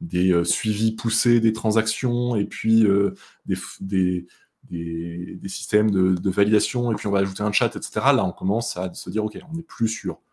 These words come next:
juste des fonctionnalités de, vraiment de, de premier niveau, on, on commence à aller un peu plus loin. » Et, et là, ça rentre dans la, dans la catégorie, dans la catégorie web app. Donc pour moi, c'est, ça peut aussi être un, un critère pour, euh,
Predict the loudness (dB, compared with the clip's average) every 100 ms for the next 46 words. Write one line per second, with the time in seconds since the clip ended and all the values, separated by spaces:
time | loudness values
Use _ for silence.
0 | _ _ _ _ -12 -4 0 2 0 -4
1 | -8 -8 -4 -4 -4 -6 -6 _ _ _
2 | -10 -8 -4 0 2 0 0 2 4 4
3 | 4 6 6 4 0 -6 -8 -6 -2 -2
4 | -2 -6 -8 -10 -10 -8 -6 -6 -8 -8
5 | -2 0 0 -4 -6 -8 -10 -12 -8 -8
6 | -10 -10 -10 -8 -8 -8 -12 -14 _ -6
7 | -6 -6 -4 -2 0 2 2 2 -4 -20
8 | -20 -10 -8 -8 -2 2 4 4 4 0
9 | -2 _ _ _ _ _ _ _ -16 _
10 | -8 -2 4 4 4 2 0 0 -6 -8
11 | -18 -20 _ -12 -10 -12 -2 -2 -2 _
12 | _ _ _ -16 -2 0 0 0 -2 -4